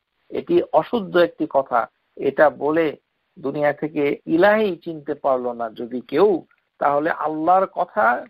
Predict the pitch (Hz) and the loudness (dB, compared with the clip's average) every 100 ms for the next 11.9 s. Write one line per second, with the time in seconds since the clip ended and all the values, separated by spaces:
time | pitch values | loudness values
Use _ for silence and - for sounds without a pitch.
0 | - 190 220 247 240 220 339 370 - 214 | -8 -2 -2 -4 -10 -6 -4 -4 -4 -8
1 | 240 - 240 139 - 127 113 107 104 - | -8 -12 -8 -8 -4 -6 -4 -12 -12 -16
2 | - - _ _ - - 127 139 147 160 | -20 -20 _ _ -2 2 2 4 2 4
3 | 185 190 165 147 143 180 233 165 143 135 | 2 2 -4 -10 -10 -8 -8 -6 -6 -6
4 | 135 - 147 139 135 208 233 - _ _ | -8 -10 -12 -12 -8 -8 -8 -14 _ _
5 | 147 135 139 127 185 202 160 117 _ _ | 0 0 0 0 2 2 0 -8 _ _
6 | _ _ _ _ - 170 180 - 147 143 | _ _ _ _ -6 -6 -6 -6 -2 0
7 | 131 135 135 131 185 254 135 131 123 165 | 2 2 2 0 -4 -4 -4 -4 -4 -6
8 | 175 190 165 117 _ _ _ _ - 165 | -2 -2 -2 -6 _ _ _ _ -20 -4
9 | 147 135 - 143 147 190 175 147 175 175 | 0 0 0 0 2 2 2 2 2 4
10 | 156 151 131 - _ _ _ _ _ - | 0 -2 -4 -8 _ _ _ _ _ -12
11 | - 196 196 180 190 190 185 156 | -12 -14 -14 -6 -6 -4 -8 -8